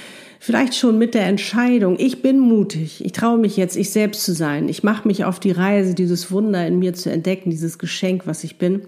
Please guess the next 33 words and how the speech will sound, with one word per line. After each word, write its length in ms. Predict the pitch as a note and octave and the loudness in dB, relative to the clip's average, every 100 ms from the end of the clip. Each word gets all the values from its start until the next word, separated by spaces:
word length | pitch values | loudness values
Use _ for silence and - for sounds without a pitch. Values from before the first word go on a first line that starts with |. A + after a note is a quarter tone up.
| - - - - - - - | -14 -20 -18 -20 -20 -20 -10
Und 420 | - G3 F#3+ - - _ | 0 0 0 -6 -14 _
teile 400 | E3 G3 A3 G3+ | -4 0 0 0
auch 100 | F3 | -2
gerne 580 | - E3+ F3+ E3 D#3 E3 - _ _ _ _ - | -2 0 2 2 0 -4 -8 _ _ _ _ -4
dieses 360 | F3 E3+ - | -2 -2 -4
Video 240 | F#3 F#3 F3 | -2 0 0
mit 180 | E3 - | 0 0
anderen, 340 | E3 F#3+ E3 | 0 0 0
um 100 | D#3+ | 2
eben 180 | E3+ F3 | 2 0
auch 160 | E3 | 0
ihnen 200 | - A#3 | 2 4
die 80 | G#3+ | 4
Möglichkeit 600 | F#3+ G3 G3 F3 - F3+ | 4 2 0 -4 -2 -2
zu 140 | F3+ F3+ | -2 -4
geben, 320 | F#3+ G3 F#3 | 0 2 2
sich 300 | E3 F#3 - - - | 0 -2 -6 -18 -20
für 180 | - F#3+ | -4 0
sich 220 | E3+ F#3 | 0 0
selbst 400 | - F#3+ G3 - | 0 -2 -2 -6
zu 80 | - | -4
entscheiden, 800 | C#3 E3+ - F#3+ G3 F3+ E3+ E3 | -2 -2 -4 -2 -2 -2 -2 -2
den 160 | F3 F3 | 2 2
Mut 280 | F3 A3+ A3+ | 4 2 2
aufzubringen, 680 | G3 F#3+ - F3+ F#3 F#3 | -2 -2 -4 -4 -2 -2
authentisch 760 | - E3+ E3 - G3+ F#3+ F3 - | -2 -6 -6 -4 -2 -2 -4 -8
zu 120 | - | -6
sein, 340 | E3+ E3+ D#3+ D#3 | -2 0 0 0
um 140 | F3+ | -2
sich 240 | E3 E3 | -4 -2
eben 180 | G#3 G3 | -2 0
auch 320 | F3 G3+ G3+ | -2 -2 -4
diese 480 | - G3 F#3+ F#3 F3+ | -4 -2 2 2 0